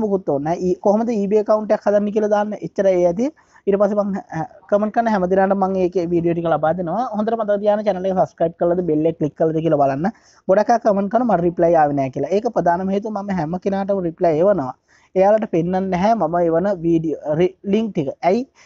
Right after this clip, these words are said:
චැනල් එක සබ්ස්ක්‍රයිබ් කරලා බෙල් එක අනිවාර්යෙන් ක්ලික් කරන්න. බෙල් එක ක්ලික් කරාම තමයි නොටිෆිකේෂන් එක ඔයාලට එන්නේ. මම මැසේජ් එක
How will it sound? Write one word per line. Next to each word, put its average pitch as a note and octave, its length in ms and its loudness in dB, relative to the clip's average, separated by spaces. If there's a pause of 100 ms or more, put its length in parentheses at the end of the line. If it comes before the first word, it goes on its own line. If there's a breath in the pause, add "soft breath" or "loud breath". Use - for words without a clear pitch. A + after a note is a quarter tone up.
(140 soft breath)
චැනල් F#3 240 0
එක G3 100 0
සබ්ස්ක්‍රයිබ් F3 360 -2
කරලා G3+ 180 -2
බෙල් F3+ 260 2
එක A3 80 -2
අනිවාර්යෙන් G3 400 0
ක්ලික් A3 200 -4
කරන්න. D3+ 260 0
බෙල් F#3 200 2
එක G3 260 0
ක්ලික් E3+ 180 -4
කරාම G3+ 380 0
තමයි E3+ 320 -2
නොටිෆිකේෂන් D#3 640 -4
එක F#3 120 0
ඔයාලට D3 220 2
එන්නේ. G3 320 0 (540)
මම D#3+ 200 4 (400)
මැසේජ් D#3 400 0
එක D#3 160 0